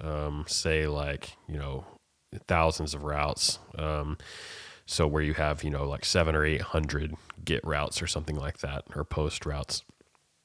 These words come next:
So we'll see how that pans out. Um, that's still being evaluated and kind of looked at, and, uh, hopefully that works out for the, for the next release. Mohammed's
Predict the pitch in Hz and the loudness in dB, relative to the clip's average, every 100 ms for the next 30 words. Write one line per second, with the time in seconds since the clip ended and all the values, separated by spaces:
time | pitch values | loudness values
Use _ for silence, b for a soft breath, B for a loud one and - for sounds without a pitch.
0 | _ _ _ - - 104 110 117 127 107 | _ _ _ -8 2 6 8 8 8 10
1 | 95 85 - 87 80 78 80 - 78 76 | 8 6 6 4 6 6 6 6 4 2
2 | 80 - 82 76 76 73 71 71 73 73 | 2 4 6 6 6 4 4 6 6 6
3 | 73 73 71 71 78 71 76 76 - 76 | 6 4 2 2 2 2 2 0 2 2
4 | 76 - B B B - 71 71 76 87 | 2 -4 B B B -4 0 2 6 6
5 | - 78 76 78 76 - 78 71 64 - | 6 4 4 2 0 2 0 0 -6 -4
6 | 76 69 73 - - 78 71 - 71 73 | -2 0 -2 -6 -4 -2 -2 -4 -2 -2
7 | 71 76 - - B B B B B 95 | -2 2 0 0 B B B B B 10
8 | 117 127 107 - - | 12 10 10 6 0